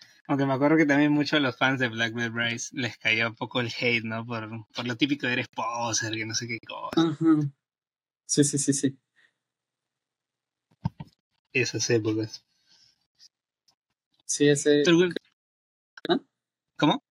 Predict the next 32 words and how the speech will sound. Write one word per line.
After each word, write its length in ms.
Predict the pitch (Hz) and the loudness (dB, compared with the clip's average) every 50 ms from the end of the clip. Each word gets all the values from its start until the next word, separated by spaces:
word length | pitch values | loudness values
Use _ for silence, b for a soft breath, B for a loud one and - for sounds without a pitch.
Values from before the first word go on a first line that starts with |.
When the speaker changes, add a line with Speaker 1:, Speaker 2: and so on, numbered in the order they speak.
| _ _ _ _ _ _ _ _ _ _ _ _ _ - | _ _ _ _ _ _ _ _ _ _ _ _ _ 0
Speaker 2:
Creo 180 | 151 151 156 | 2 2 2
que 120 | - 190 190 | 2 0 -2
ese 520 | 180 - 208 202 196 196 196 190 190 175 | 0 2 2 4 4 4 2 2 0 -2
ciclo 540 | 170 - - 170 156 143 - 170 170 185 185 | -4 -4 -4 -4 -4 -4 -2 0 2 2 2
de, 500 | 180 175 165 151 147 139 127 - - - _ _ _ _ _ _ _ _ _ _ _ _ _ _ _ _ - | 2 2 2 4 4 4 2 0 -4 -10 _ _ _ _ _ _ _ _ _ _ _ _ _ _ _ _ -6
de 300 | - 139 139 139 139 135 | -2 0 2 2 2 2
a 60 | 135 | 2
fuerza 300 | - - 139 131 - 160 | 0 0 0 0 0 -4
echarle 420 | 151 - - 170 165 165 165 165 - | -6 -6 -4 -4 -2 -2 -4 -4 -2
hate 240 | 165 160 156 156 160 | 0 0 0 2 2
a 80 | 165 165 | 2 4
una 220 | 165 165 170 165 | 4 2 2 0
comunidad 480 | - 175 165 156 147 143 127 123 123 127 | 0 0 4 6 6 6 6 4 4 4
en 80 | 135 151 | 6 4
específico 600 | 147 - - 147 139 139 131 139 139 - - 147 | 4 2 0 -4 -2 -2 -4 -4 -4 -2 2 2
nunca 260 | 143 139 139 - 143 | 4 4 2 2 0
se 140 | 139 - - | -2 -2 -4
termina. 560 | - - - - 113 110 113 123 135 139 302 - _ _ _ _ _ _ _ _ _ _ _ _ _ _ _ _ _ _ _ _ _ _ _ | -6 -6 -2 0 4 6 6 6 6 2 0 -4 _ _ _ _ _ _ _ _ _ _ _ _ _ _ _ _ _ _ _ _ _ _ _
En 120 | 147 139 139 | 2 4 6
un 120 | 139 139 | 6 8
tiempo 280 | 139 143 143 147 151 143 | 8 6 4 4 2 -2
fue, 260 | 147 156 151 139 139 - _ _ _ _ _ _ _ - | 0 0 0 0 0 -4 _ _ _ _ _ _ _ -4
bueno, 500 | 143 135 143 147 147 135 127 123 117 - | 0 4 4 6 6 4 2 0 -4 -8
ya 160 | - 123 127 127 | -8 -6 -4 -2
en 80 | 131 | 0
unos, 300 | 131 139 139 139 139 - | 2 2 2 0 0 0
ah, 240 | 139 127 123 120 120 120 | -2 0 2 0 2 4
ámbitos 440 | 123 120 117 117 - 135 123 - 131 | 4 4 4 2 0 -4 -6 -4 -6
un 80 | 123 | -6
poco 220 | - 123 - - 123 | -6 -8 -2 2 4
más 380 | 123 123 120 120 117 - - - | 6 6 4 2 0 -4 -6 -2
mainstream. 680 | 135 131 127 123 117 117 - 143 135 131 131 131 131 | 0 2 2 2 2 0 0 0 2 2 2 0 -4